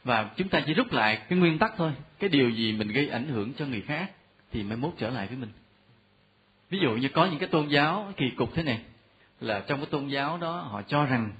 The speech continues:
nếu mà họ giết người khủng bố, họ đặt bom, họ bắn súng bừa bãi giết người ấy, mà để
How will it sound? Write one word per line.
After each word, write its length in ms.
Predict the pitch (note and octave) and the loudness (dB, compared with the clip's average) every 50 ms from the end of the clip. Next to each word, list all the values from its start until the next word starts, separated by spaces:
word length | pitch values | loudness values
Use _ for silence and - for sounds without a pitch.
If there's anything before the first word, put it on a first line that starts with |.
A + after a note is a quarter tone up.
| - - _ _ _ _ _ _ _ _ _ _ _ _ _ _ _ _ - | -16 -20 _ _ _ _ _ _ _ _ _ _ _ _ _ _ _ _ -4
nếu 240 | C#3 C#3+ D#3+ F#3 G3+ | -2 -2 -2 -2 -2
mà 140 | F#3 B2 | -4 -6
họ 440 | G2 G2+ G2+ F#2+ G2 G2 G#2 G#2 A2+ B2+ | -6 -4 -4 -2 -2 -4 -4 -6 -6 -2
giết 200 | D3+ A#3 C4 - | -2 -2 -2 0
người 300 | D3 C#3 C3 A#2+ G#2+ G2+ G#2 - | 2 2 4 4 2 2 0 0
khủng 220 | A#2 A#2+ C#3 F3 | -2 -2 0 2
bố, 260 | D#3+ D#3+ F3 G#3+ A#3+ | 4 4 4 4 2
họ 100 | A3 D#3+ | 2 0
đặt 220 | B2+ A2+ G#2+ - - | -2 -2 -2 0 4
bom, 260 | D3+ D#3+ E3+ E3+ E3+ D#3 - - - | 4 6 6 6 2 0 -8 -12 -14
họ 80 | A#2 A2 - | -12 -6 -6
bắn 240 | D3+ E3+ A3+ B3 A#3 | -4 -4 -4 -6 -6
súng 240 | - G#3+ G#3+ A#3 G3 | -6 -6 -4 0 2
bừa 140 | D3 C3 | 2 2
bãi 260 | A2+ G#2 G2+ A2+ - E3 | 2 2 0 -2 -4 -4
giết 140 | F#3 B3 A#3+ | -4 -4 -2
người 280 | F3+ D3 C3 A#2+ A2+ A2+ | 0 0 2 2 2 0
ấy, 120 | B2 C#3+ - - - - - - _ - | -2 -4 -8 -16 -20 -20 -20 -20 _ -6
mà 160 | B2 A#2 A2+ | -2 0 0
để 640 | G#2+ G#2 G#2 G#2 G2+ G2+ G#2 A2 C3 F3 G#3 A3+ | 0 2 2 4 4 4 2 2 2 0 -2 -4